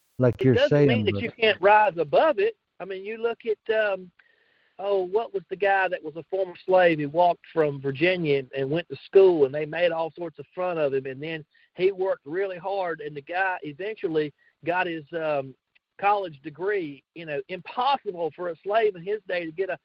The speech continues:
Speaker 2: college degree. He, he worked so hard. He, he cleaned the, the place immaculately. He swept the floor so good. They were amazed at this man's spirit, and they gave him a chance. He went on, and he, he, uh, got a college degree. Now, he got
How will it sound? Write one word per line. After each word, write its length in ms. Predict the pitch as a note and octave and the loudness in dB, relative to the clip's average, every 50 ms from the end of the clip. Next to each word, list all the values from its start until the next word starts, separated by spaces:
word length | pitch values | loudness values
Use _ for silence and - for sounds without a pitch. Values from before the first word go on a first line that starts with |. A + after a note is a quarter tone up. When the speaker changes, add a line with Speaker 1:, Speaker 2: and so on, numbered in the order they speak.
| _ _ _ _ _ _ | _ _ _ _ _ _
Speaker 2:
college 380 | - G3 F#3+ G3 G3 F#3+ E3 D3+ | -4 -2 -2 -2 -2 -4 -6 -8
degree. 340 | D#3 E3 D#3+ G3 G3+ F#3 E3 | -12 -6 -2 -2 0 -2 -2
He, 160 | E3 F#3 F3 _ _ _ _ _ | -6 -8 -10 _ _ _ _ _
he 140 | - F#3+ G3 | -2 -2 -2
worked 440 | F#3 F#3 A3 B3 C4+ C4 A#3 _ _ - _ - | -2 -4 -8 -2 0 0 0 _ _ -14 _ -4
so 240 | C4 D4 D#4 A#3 - | -2 -2 -2 -4 -4
hard. 320 | A#3 A#3 A#3+ A#3+ A3+ G3+ E3+ | -2 -2 0 2 0 0 -2
He, 180 | F3 D#3+ D#3 _ _ _ _ - | -6 -14 -16 _ _ _ _ -6
he 120 | F#3+ F3+ - | -6 -6 -6
cleaned 540 | - - - A3 B3 C4+ C#4+ C#4+ C4+ A#3+ A3 | -12 -8 -4 -2 -2 -2 -2 -4 -2 4 6
the, 160 | G3+ G3 E3+ - | 6 6 4 2
the 140 | D#3 F#3 F3 | -2 -4 -4
place 400 | - - G#3 G#3+ G#3+ G#3 G3+ - - | -4 0 0 2 2 2 0 0 -4
immaculately. 920 | F3 E3 E3 E3+ F3 F3+ F#3+ G#3+ A#3+ B3+ C4+ C4+ - - G#3+ - F3+ F3 E3 | -10 -10 -10 -10 -10 -8 -6 -4 -2 0 0 0 0 0 -2 -2 0 -2 -2
He 120 | D#3+ D#3 - | -2 -4 -4
swept 220 | - A#3+ C4 - | -2 -2 -2 0
the 80 | - G3 | -2 -6
floor 260 | - - A#3 A#3+ A#3+ G#3+ - - | -4 -2 -2 0 0 0 -2 0
so 120 | A3+ A3+ G3+ | -2 -2 -2
good. 160 | G3 A#3+ A3 - | -4 -10 -8 -6
They 120 | A3 A3 A3+ | -4 -4 0
were 200 | A3 G#3 G3+ F#3+ | 2 2 0 0
amazed 680 | F3 F3 G3 G#3+ A3+ C4 D#4 E4+ E4 D4+ C4+ A3 - | -2 -8 -16 -14 -12 -12 -10 -10 -10 -10 -10 -10 -12
at 80 | F3+ E3+ | -12 -12
this 120 | E3+ E3 _ | -12 -12 _
man's 340 | E3+ F3+ F#3 F3+ E3+ D#3+ D3 _ | -8 -6 -6 -4 -4 -6 -8 _
spirit, 380 | _ _ - F#3 F3+ E3 C#3 - _ _ _ _ - _ _ - | _ _ 2 2 2 2 0 -4 _ _ _ _ -20 _ _ -6
and 160 | D#3+ F3+ F3+ | -6 -6 -4
they 80 | F3+ | -4
gave 260 | E3 F3+ A3 B3+ C#4+ B3+ | 0 4 4 4 2 0
him 120 | A#3 G#3+ | -4 -6
a 40 | G3+ | -8
chance. 440 | - - - B3 B3+ A#3 F3 D3 _ _ _ _ _ _ - | -8 -6 -6 -6 -4 -6 -8 -10 _ _ _ _ _ _ -10
He 80 | - E3 | -8 -4
went 220 | E3 G3 A#3 B3+ | -2 -2 -2 0
on, 340 | A#3+ A#3 A3+ A3+ A3 A3 G3 _ _ _ _ - | 0 2 2 2 0 0 -4 _ _ _ _ -12
and 200 | - F3 F#3 F#3 | -8 -8 -6 -4
he, 280 | F3 G3 F#3+ F#3+ F#3 E3+ _ | 0 0 2 0 0 -4 _
he, 280 | - F#3 F#3 F#3 F3 | -6 -4 -4 -4 -2
uh, 140 | E3+ F3 E3+ | -4 -4 -6
got 240 | D#3+ D3+ G3+ A3 A3+ | -4 -4 -4 -4 -4
a 60 | G#3+ | -4
college 400 | - - G#3+ G3+ G3+ G3+ F#3+ - - | -6 -4 -4 -2 -2 -4 -8 -10 -12
degree. 400 | E3+ E3 - G3 G3+ G3+ G3+ G3 _ _ _ _ _ - | -16 -10 -6 -4 -2 -2 -4 -4 _ _ _ _ _ -16
Now, 80 | E3 | -14
he 160 | D#3+ A3 C4 | -12 -12 -8
got 240 | A3+ A#3+ G#3 G3 F3 | -4 -2 -2 -2 -2